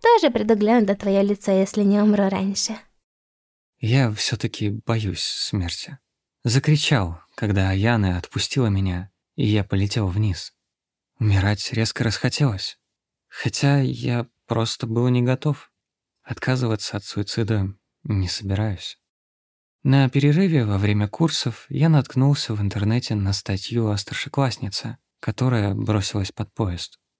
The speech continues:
Speaker 2: Сперва даже решил, что это Аой все осточертела, и она пошла вперед меня с Ре. Однако, когда прочел внимательнее, обнаружил, что произошло это в другом конце страны.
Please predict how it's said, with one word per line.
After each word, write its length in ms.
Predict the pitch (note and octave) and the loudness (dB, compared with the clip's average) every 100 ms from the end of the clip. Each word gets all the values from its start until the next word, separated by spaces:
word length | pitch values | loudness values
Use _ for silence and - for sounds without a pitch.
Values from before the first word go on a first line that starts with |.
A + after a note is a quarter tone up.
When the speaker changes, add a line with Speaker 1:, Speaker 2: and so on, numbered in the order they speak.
| _ | _
Speaker 2:
Сперва 400 | - - C#3+ F3 | -10 0 4 4
даже 240 | E3+ D#3+ | 4 4
решил, 480 | D3+ D3 - E3 D#3 | 6 4 2 2 2
что 260 | C3 - C3 | 0 -2 -2
это 360 | C3+ - A#2+ - | -2 0 -2 -2
Аой 480 | - B2 D3 D#3+ G#2+ | 0 2 4 4 2
все 380 | - - - G2+ | 0 -6 -2 0
осточертела, 920 | G2 A#2+ - G#2+ - C#3 C3+ G#2 F#2+ G#2+ | 0 -4 -4 -4 0 0 2 0 -2 -6
и 100 | - | -8
она 300 | G2+ F#2+ G2 G2 | -4 -2 -4 -6
пошла 340 | - G2 - G2 | -10 -8 -6 -6
вперед 380 | - G2+ G2 G#2 | -4 -6 -4 -4
меня 240 | G2+ G2 | -2 -2
с 120 | G2 - | -4 -2
Ре. 240 | A2+ A2 _ _ _ _ - | -2 -2 _ _ _ _ -4
Однако, 500 | A#2+ C#3+ C#3 C3 A2 | 2 2 4 0 0
когда 340 | - A#2+ B2+ | -2 0 0
прочел 340 | - B2 - B2+ | 0 -2 0 0
внимательнее, 800 | B2 D3 F#3 F3 D3+ C#3 A#2 G#2+ | 4 4 4 2 4 4 2 0
обнаружил, 800 | - B2 C#3+ F3+ E3 B2+ G#2 G#2 | 0 2 4 4 4 2 0 -2
что 380 | - - G2+ G2+ | -8 -8 -8 -8
произошло 580 | - A#2+ A#2+ C#3+ - | -4 -2 0 -2 2
это 280 | F3+ - A2+ | 2 2 -2
в 60 | G2+ | 0
другом 300 | G#2 A2+ A#2 | 0 0 0
конце 300 | G2+ - A2 | -2 -2 -2
страны. 580 | - A2 A#2 A#2 F2+ | -2 0 0 2 -2